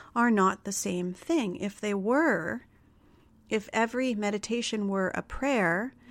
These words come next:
then meditation would in some way be inherently religious, which it is not. There are plenty of places that, um, divorce meditation entirely from religion. There are even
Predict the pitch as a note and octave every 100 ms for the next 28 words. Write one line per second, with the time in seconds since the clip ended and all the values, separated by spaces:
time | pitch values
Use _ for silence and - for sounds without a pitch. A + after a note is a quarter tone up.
0 | - - - F#3+ A3+ A3+ A3+ B3 A3 F#3
1 | - - F3+ F3 F#3+ F#3 - D#3 E3+ D#3+
2 | E3+ F3+ E3+ E3+ E3+ F#3 - G#3 F3 E3
3 | E3+ - G3+ A3 C4+ - F3+ - F3 -
4 | - G#3 G#3+ C4 D4 - - - - -
5 | G3+ F#3 F#3 - A3 G#3+ A#3 A3 - G3
6 | G3 G#3+ G3+ - F3+ F#3 - - - -
7 | G3 F#3+ G3 G3 _ - F#3 G#3+ G#3 A3
8 | G#3+ A#3 G#3+ G#3 A3 A3 - A3 A3 G#3+
9 | - G#3+ B3 D4 A3 F3 - F3 F3 F3+
10 | F3 G#3 G#3+ A#3 B3 C#4 C#4 C4+